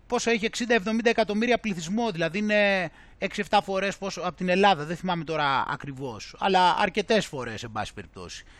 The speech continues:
Δηλαδή, αντίστοιχα στην Ελλάδα,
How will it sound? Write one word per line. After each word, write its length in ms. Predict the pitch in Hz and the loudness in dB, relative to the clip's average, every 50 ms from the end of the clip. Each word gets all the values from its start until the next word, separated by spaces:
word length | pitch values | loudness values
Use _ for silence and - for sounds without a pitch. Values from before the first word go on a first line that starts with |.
| - - - | -20 -16 -6
Δηλαδή, 560 | 143 156 160 156 175 196 208 208 202 202 180 - - - - - - - | -4 -2 0 2 4 6 6 6 6 4 2 0 -6 -16 -20 -20 -8 -4
αντίστοιχα 440 | - 156 151 165 214 - - 208 196 | -4 -4 -2 -2 -4 -2 0 -2 -2
στην 160 | - - 165 | -2 -2 -2
Ελλάδα, 520 | 156 156 156 175 208 202 208 220 214 190 | -2 2 4 4 4 6 4 2 0 0